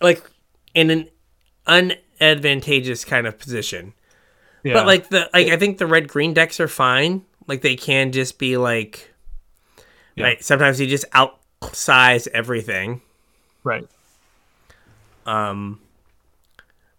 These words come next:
Speaker 1: but, yeah, it, it seems, from my experience in my rank, I think the format's fine. There seems like there's a reasonable
Speaker 2: Yeah.
Speaker 1: amount of variety. I
Speaker 2: I
Speaker 1: haven't
Speaker 2: agree.
Speaker 1: seen,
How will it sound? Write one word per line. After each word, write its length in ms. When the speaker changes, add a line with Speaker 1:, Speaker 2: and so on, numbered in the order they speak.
Speaker 1:
but, 360
yeah, 240
it, 240
it 120
seems, 420
from 420
my 340
experience 720
in 220
my 200
rank, 340
I 100
think 200
the 80
format's 440
fine. 280
There 100
seems 240
like 120
there's 180
a 80
reasonable 280
Speaker 2:
Yeah. 40
Speaker 1:
amount 220
of 60
variety. 760
I 60
Speaker 2:
I 20
Speaker 1:
haven't 260
Speaker 2:
agree. 180
Speaker 1:
seen, 760